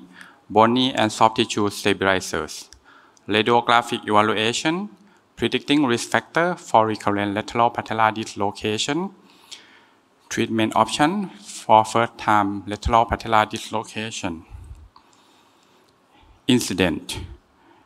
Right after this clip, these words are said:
Acute traumatic patellar dislocation is the second most common cause of traumatic knee arthrosis,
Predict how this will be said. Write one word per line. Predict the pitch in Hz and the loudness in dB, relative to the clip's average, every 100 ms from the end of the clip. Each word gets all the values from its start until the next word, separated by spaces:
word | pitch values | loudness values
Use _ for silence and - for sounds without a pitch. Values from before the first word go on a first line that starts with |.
| _ _ _ _ - | _ _ _ _ -2
Acute | 110 127 147 | 0 4 4
traumatic | - 135 131 131 127 | 6 6 8 4 0
patellar | 127 127 127 127 | 0 0 4 6
dislocation | 123 127 - 127 123 135 127 - 175 233 - - - - _ _ _ _ _ | 4 0 4 4 4 0 0 0 0 0 -4 -18 -20 -20 _ _ _ _ _
is | 117 | 0
the | 113 | 2
second | - - 123 | 2 4 6
most | 113 110 | 6 4
common | - 110 123 143 | 0 4 6 4
cause | - 104 - - | 4 2 2 -2
of | 98 113 - - | -2 -2 -14 -14
traumatic | - 107 113 117 113 | 2 4 4 0 -2
knee | 113 107 | 0 2
arthrosis, | 98 104 - 110 - 80 - | 2 0 -2 -4 -2 -4 -4